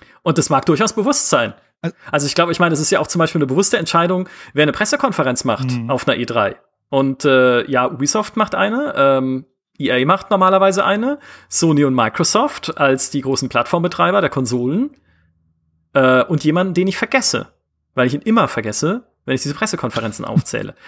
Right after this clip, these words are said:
Speaker 1: Activision hat ein paar Mal eine gemacht, ähm, es gibt noch ein paar kleine dru-, kleine drumherum.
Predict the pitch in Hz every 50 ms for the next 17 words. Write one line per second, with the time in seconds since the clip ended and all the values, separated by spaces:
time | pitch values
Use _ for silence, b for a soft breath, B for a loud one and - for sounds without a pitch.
0 | B B - 123 - 147 175 202 240 254 240 233 214 - 202 196 208 214 208 208
1 | 202 - 185 190 180 180 175 190 190 - - - b b b b b b b b
2 | b b _ _ - 135 135 131 135 131 131 131 131 - _ _ - - - -
3 | 165 175 160 123 - 131 117 131 135 180 208 214 - 190 190 - 143 - - 180
4 | 196 208 190 - 196 165 175 170 180 180 180 185 185